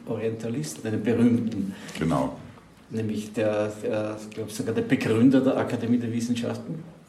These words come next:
Speaker 2: Er war der erste Präsident,
Speaker 1: Der
Speaker 2: genau.
Speaker 1: erste Präsident,
Speaker 2: Mhm.
Speaker 1: ja, und, und großer Orientalist, Hammer Burgstall. Das Buch hat ein bisschen einen irreführenden Titel, obwohl es genau auf die Sache zielt, dann heißt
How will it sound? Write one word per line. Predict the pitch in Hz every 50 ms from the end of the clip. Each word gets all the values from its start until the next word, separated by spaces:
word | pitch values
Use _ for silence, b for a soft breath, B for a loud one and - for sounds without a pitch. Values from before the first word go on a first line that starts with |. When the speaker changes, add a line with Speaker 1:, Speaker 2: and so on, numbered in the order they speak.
| B B B B B B
Speaker 2:
Er | - 87 90
war | 90 87
der | 90 85
erste | 87 87 - 110
Präsident, | 101 - 104 95 95 95 107 113 - - - -
Speaker 1:
Der | 117 113
Speaker 2:
genau. | 117 113
Speaker 1:
erste | 113 -
Präsident, | - - 107 104 101 - 87 85 - 90 98 95
Speaker 2:
Mhm. | 95 95
Speaker 1:
ja, | 95 139 139 - 135
und, | 120 113 113 113 113 131
und | 135 117 113 110 -
großer | - - 98 113 120 - 131 -
Orientalist, | 107 107 107 110 107 110 - 110 110 117 135 160 151 - - 110
Hammer | 113 117 117 117 113
Burgstall. | 113 - 113 120 131 - - - 117 - - - - - 101 - -
Das | - 131 131
Buch | - - 139 131 -
hat | 120 113 113 113 - 120 123
ein | 127 127 -
bisschen | 147 143 135
einen | 131 139 139
irreführenden | 151 160 156 156 - - 151 143 131 127 123 -
Titel, | 131 135 131 131 127 143 151 131
obwohl | - 123 107 117 123
es | 123 - -
genau | 131 117 113 113 113 113
auf | 117 -
die | - 127
Sache | - - 107 104 - 117 120
zielt, | - - 107 117 143 156 139
dann | - 127 135
heißt | - 95 113 - - -